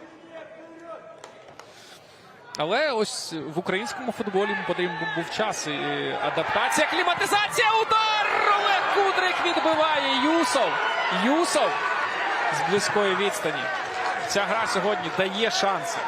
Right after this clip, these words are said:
дає шанси для Металіста дев'ятнадцять двадцять п'ять не програти. Як би там не було, удар хрестовину Юрченка.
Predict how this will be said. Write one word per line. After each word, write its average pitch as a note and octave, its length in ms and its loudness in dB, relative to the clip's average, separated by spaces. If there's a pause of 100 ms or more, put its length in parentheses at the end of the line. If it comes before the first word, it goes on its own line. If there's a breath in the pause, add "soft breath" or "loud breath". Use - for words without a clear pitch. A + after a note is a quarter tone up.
дає G3 320 0
шанси G3 540 0
для E3+ 100 0
Металіста D#3+ 540 -2
дев'ятнадцять D#3+ 460 -2
двадцять E3 240 -2
п'ять F3 280 -2
не F3 100 0
програти. E3 540 0
Як G3+ 200 2
би G#3 80 2
там F#3 220 0
не F#3+ 60 0
було, F3+ 320 2 (360)
удар G3+ 420 2
хрестовину G3 680 2
Юрченка. - 380 0